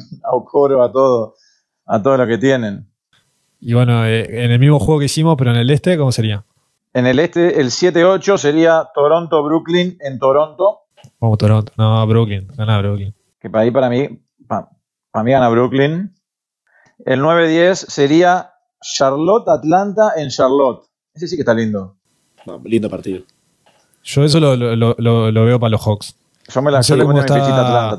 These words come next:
Speaker 1: también.
Speaker 3: Yo
Speaker 2: No sé
Speaker 3: también,
Speaker 2: cómo
Speaker 3: eh.
Speaker 2: está John Collins, creo que está un poco tocado,
Speaker 1: ¿Vieron,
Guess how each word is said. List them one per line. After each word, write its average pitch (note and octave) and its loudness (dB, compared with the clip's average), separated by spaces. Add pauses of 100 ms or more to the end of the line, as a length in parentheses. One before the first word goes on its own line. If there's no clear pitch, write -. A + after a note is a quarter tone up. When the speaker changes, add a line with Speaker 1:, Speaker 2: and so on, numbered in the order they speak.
Speaker 1:
también. G#2 -8 (460)
Speaker 3:
Yo C#3 -2
Speaker 2:
No - -
sé - -
Speaker 3:
también, B2+ 2
Speaker 2:
cómo D3 2
Speaker 3:
eh. - 2
Speaker 2:
está C#3+ 2
John C3+ -2
Collins, D3+ 0
creo B2+ -2
que B2 2
está A#2 0
un A2+ 0
poco A2+ 0
tocado, A#2 0
Speaker 1:
¿Vieron, F3 0